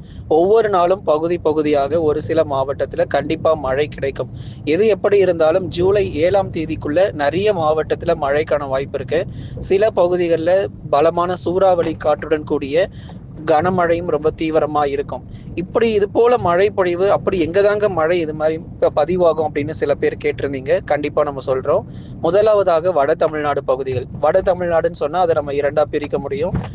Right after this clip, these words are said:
வட தமிழக கடலோர மாவட்டங்கள் மற்றும் வட தமிழக உள் மாவட்டங்கள், இந்த இரண்டு பகுதிகள் முழுவதுமாகவே ஜூலை ஏழாம் தேதி வரைக்கும் மழைக்கான வாய்ப்பு இருக்கு.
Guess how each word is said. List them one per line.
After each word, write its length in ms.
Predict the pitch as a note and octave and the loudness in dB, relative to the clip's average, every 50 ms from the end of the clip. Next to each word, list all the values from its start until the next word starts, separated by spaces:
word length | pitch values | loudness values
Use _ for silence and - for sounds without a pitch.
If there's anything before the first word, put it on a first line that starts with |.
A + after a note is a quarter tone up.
| - - - | -12 -10 -2
வட 240 | - D3+ D3+ E3+ F#3 | 0 2 4 4 2
தமிழக 440 | F3+ F#3+ F3+ F3+ F3 F3 F3 F3 E3 | 2 2 2 2 2 2 2 2 2
கடலோர 440 | - D3+ C#3+ D#3 D#3+ E3 E3 D#3+ D#3 | 0 2 0 2 2 2 2 2 0
மாவட்டங்கள் 580 | D3+ C#3 C#3 C#3+ C#3+ C#3+ - D3 D3+ D3+ D#3 | 0 0 0 2 0 0 -4 -4 -2 -2 -2
மற்றும் 380 | - C#3+ C3+ - D3 E3+ G3 G3+ | -2 -2 -6 -2 -2 -4 -4 0
வட 220 | - C#3+ C#3 D#3+ | 0 2 2 2
தமிழக 480 | D#3+ - D3+ D3+ D3 C#3 C#3+ C#3 D#3+ E3 | 2 2 0 0 0 -2 -2 0 0 -2
உள் 240 | D3 C#3+ D3 D#3+ D#3+ | 0 -2 -4 -4 -4
மாவட்டங்கள், 560 | D3+ C#3 C#3 C3 C3 C3 - C3 - B2+ C3 B2+ - - - - - - | -4 -4 -4 -4 -6 -6 -8 -10 -10 -10 -14 -14 -16 -14 -14 -14 -10 -6
இந்த 380 | D3+ E3+ G3 G#3 G#3+ G#3+ G#3+ | -4 -2 -2 0 2 2 2
இரண்டு 440 | G3+ F#3 F3 E3+ F#3 G3 G#3 G3+ - | 2 4 2 2 2 2 0 -2 0
பகுதிகள் 520 | - E3+ E3 E3 F3 E3+ F3 E3+ F3 F3 E3 | 2 2 2 2 0 -2 -2 0 0 -2 -2
முழுவதுமாகவே 880 | D#3 D3 D#3 F3+ F#3 F#3 F3 F3 E3 D3+ C#3+ C#3+ C#3 C#3 D3 E3 F3 | -2 0 0 2 2 2 2 0 0 0 0 0 0 0 -2 -2 -4
ஜூலை 500 | D#3 A#2 D3+ D#3+ F3 F3 F3 E3+ E3 C#3+ | -4 -2 -2 0 2 2 2 2 0 0
ஏழாம் 320 | C#3 D#3 D#3+ D#3+ D#3+ D#3+ | 0 2 2 2 0 0
தேதி 240 | D#3+ D#3 C#3+ C#3+ C#3 | -2 -6 -6 -6 -4
வரைக்கும் 460 | C3+ C3+ B2+ C3 - E3+ E3 E3 D3 | -2 -2 -4 -4 -4 -6 -8 -4 -2
மழைக்கான 520 | C3 C3+ C#3 D3+ D3+ D3 D3+ C#3 C#3 C#3 C3+ | -2 0 2 0 2 2 0 -2 -2 -4 -2
வாய்ப்பு 340 | C3+ C3 C3+ C#3+ A#2+ - | 0 0 0 0 -2 -6
இருக்கு. 280 | C3 C3 - - F#3+ | -6 -4 0 0 -2